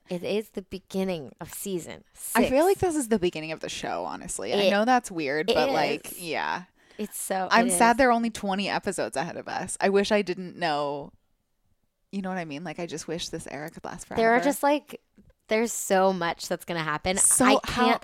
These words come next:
Speaker 2: oh.
Speaker 1: I truly cannot
Speaker 2: Samantha has
Speaker 1: believe
Speaker 2: to fit a whole relationship. There's at least one more baby, two marriages at least. Like, so much shit has to happen.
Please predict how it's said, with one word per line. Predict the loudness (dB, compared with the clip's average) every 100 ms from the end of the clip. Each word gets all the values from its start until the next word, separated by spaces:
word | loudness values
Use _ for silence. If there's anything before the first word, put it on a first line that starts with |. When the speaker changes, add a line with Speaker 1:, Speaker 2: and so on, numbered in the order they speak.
| 6
Speaker 2:
oh. | 8 8
Speaker 1:
I | 8
truly | 6 0 2 2 0
cannot | 2 6 8 8
Speaker 2:
Samantha | 8
has | 8 8
Speaker 1:
believe | 8
Speaker 2:
to | 6
fit | 6
a | 2
whole | 6 6 6
relationship. | 4 0 -2 0 0
There's | 0 0
at | -2
least | -2 0
one | 2
more | 2 2
baby, | 2 2 -2 -4 -6 -18 _ -2
two | 0
marriages | 2 4 2 2 2 2 0
at | -2
least. | -2 -4 -4 -8 -12 -18 _ _ _ _ _ _ _ _ _ _ 0
Like, | 0 0 -4
so | -6 -2 -2
much | -2 -4
shit | -4 -4
has | -4 -10
to | -12
happen. | -14 -14 -16 -16 -16